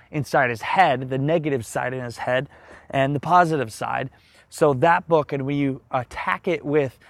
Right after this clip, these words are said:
the Think and Grow Rich, and then also combine it with Think and Grow Rich: Legacy with influencers of our time, you get so much. It's like the perfect synergy, collaboration, mastermind.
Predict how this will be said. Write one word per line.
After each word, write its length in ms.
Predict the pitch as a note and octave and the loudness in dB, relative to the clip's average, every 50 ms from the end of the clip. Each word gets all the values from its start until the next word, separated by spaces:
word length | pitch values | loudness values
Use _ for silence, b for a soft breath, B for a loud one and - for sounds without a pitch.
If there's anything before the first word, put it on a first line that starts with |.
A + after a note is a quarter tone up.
| b b b | b b b
the 100 | - C#3 | -2 -2
Think 320 | - - - F3+ E3+ - | 0 0 0 0 0 0
and 100 | - D3+ | -4 -4
Grow 140 | C3+ C#3+ C#3 | 0 2 2
Rich, 500 | B2 A#2+ D3+ F#3+ G3+ E3 C#3+ - - - - | 2 6 6 6 6 4 2 -4 -12 -14 -10
and 120 | D3 D3 | -6 -4
then 220 | C#3+ D3 C#3 C#3 C3+ - - - | -2 -2 -2 -4 -6 -6 -2 2
also 600 | D3+ F#3 G#3+ F#3 - - - D#3 C3+ B2+ B2 A#2 - | 4 4 4 2 0 -2 0 2 2 2 2 0 -2
combine 380 | - C#3+ C#3 C3+ C3+ C#3 C#3 | -6 -2 2 2 2 2 2
it 80 | C#3+ B2+ | -2 -6
with 140 | C3 A#2+ - | -8 -10 -8
Think 220 | - D#3+ C#3+ - C3+ | -4 -6 -6 -6 -6
and 80 | C3+ | -8
Grow 80 | B2+ B2+ | -6 -6
Rich: 140 | A#2 - - | -6 -6 -6
Legacy 640 | B2+ C#3+ D3+ E3 D#3 D#3 C3+ - - C3+ B2 A#2+ - b b b b b b b b | -2 0 2 2 2 0 -4 -4 -4 -2 -2 -4 -4 b b b b b b b b
with 320 | C#3 D3 D3 C#3 - - - | 4 6 6 6 6 2 -6
influencers 560 | D3 C3 - - D#3+ D3+ C#3 - C#3+ B2+ B2+ | -8 -6 -2 0 0 0 0 -2 -2 0 0
of 160 | C#3 D3 D3 | 0 2 2
our 120 | C#3+ B2+ | 0 0
time, 420 | A2+ - B2 A#2+ A2+ A2+ A2+ G#2+ G2 _ _ _ _ _ _ _ - - - _ _ _ - - | -2 -2 -4 -2 -2 -2 -4 -6 -10 _ _ _ _ _ _ _ -20 -20 -20 _ _ _ -10 -4
you 120 | C3+ D#3 | 0 2
get 160 | D#3 E3+ D#3+ - | 2 2 2 2
so 220 | - - E3+ D3+ | 4 4 4 6
much. 320 | C#3+ C3+ A#2 G2 - - | 6 4 2 2 0 -4
It's 120 | A#2+ G#2+ A#2 | -10 -4 -2
like 160 | C#3 C3 - | -2 -2 -2
the 80 | - A#2 | -4 -10
perfect 440 | - - - E3 D3 - D#3 C3+ | -6 0 2 2 2 2 -2 -6
synergy, 560 | - - - E3+ D#3+ D#3+ D3 C3+ C#3+ C#3+ D3 C#3 B B B B B B B B B | -6 -2 -2 0 0 0 -2 -2 -2 -4 -4 -4 B B B B B B B B B
collaboration, 720 | - E3+ D3 D3 D3 D3+ D3+ C#3+ D3 C3+ - - D3 C3+ C3 | 0 2 2 2 2 2 2 2 2 2 0 -2 -2 0 2
mastermind. 720 | B2+ B2 B2+ B2+ - - C#3+ C3 B2+ A#2+ A#2+ A#2 A#2 A2+ | 4 4 2 2 -2 -6 -2 0 2 2 2 2 0 -4